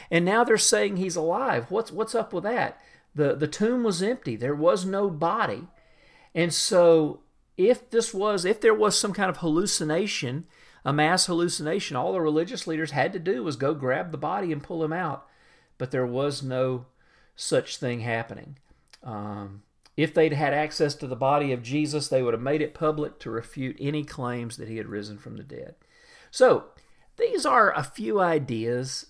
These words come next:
Um, these are the primary arguments against the resurrection of Jesus. And as we've seen, they're really, they're all weak, and they collapse when you place them under the magnifying glass of logic and reason. You know, there've always been,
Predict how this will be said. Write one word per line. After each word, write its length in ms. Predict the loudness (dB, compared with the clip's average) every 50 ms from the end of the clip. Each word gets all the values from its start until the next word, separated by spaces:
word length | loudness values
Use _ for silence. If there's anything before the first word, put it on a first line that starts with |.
| _ -8
Um, 380 | -6 -6 -4 -4 -4 -4 -2
these 200 | -2 -2 -2 -2
are 60 | -2
the 120 | -2 -2 -2
primary 760 | -2 -6 -8 -4 -2 -2 -2 -2 -2 0 0 0 0 0 -2
arguments 720 | -4 -2 0 0 0 0 -2 -4 -4 -4 -6 -6 -8 -10
against 480 | -10 -10 -6 -4 -4 -4 -4 -4 -6 -4
the 100 | -2 0
resurrection 720 | 0 0 0 0 -2 -2 -2 -2 -2 -2 -4 -8 -12 -12
of 140 | -12 -14 -14
Jesus. 480 | -12 -10 -10 -10 -8 -10 -10 -10 -10
And 100 | -10 -8
as 100 | -8 -8
we've 200 | -6 -6 -6 -6
seen, 400 | -6 -6 -6 -6 -4 -4 -4 -4
they're 100 | -4 -4
really, 340 | -4 -4 -4 -4 -4 -4 -6 -10 _ _ _ _ _ -20 -20 -20 _ _ _ -2
they're 160 | 2 2 4
all 300 | 4 4 4 2 2 2
weak, 500 | 2 2 2 2 0 -2 -8 -16 -20 _ _ _
and 160 | -6 -4 -2
they 120 | -2 -2
collapse 800 | -2 -4 -6 -6 -4 -2 -2 -2 -2 -2 -4 -6 -8 -12 -12 -10
when 120 | -8 -8 -8
you 80 | -8
place 440 | -10 -10 -6 -4 -2 -2 -2 -2 -4
them 180 | -6 -6 -4 -4
under 220 | -4 -4 -4 -6
the 80 | -6 -4
magnifying 720 | -4 -4 -4 -4 -4 -6 -8 -8 -6 -6 -6 -6 -8 -8
glass 440 | -6 -4 -2 -2 -2 -2 -4 -4 -8
of 120 | -10 -10
logic 560 | -8 -4 -2 -2 -2 -2 -4 -8 -12 -12 -14 -14
and 120 | -10 -8
reason. 460 | -6 -6 -6 -6 -8 -8 -10 -10 -12 -16 _ _ _ _ _ _ _ _ _ _ _ _ _ _ _ _ _ _ _ _ _ _ _ _ _ _ _ -2
You 100 | 2 4
know, 120 | 4 6
there've 200 | 6 4 4 4
always 400 | 4 4 4 6 6 4 4 4
been, 540 | 2 2 2 4 2 2 0 -2 -4 -6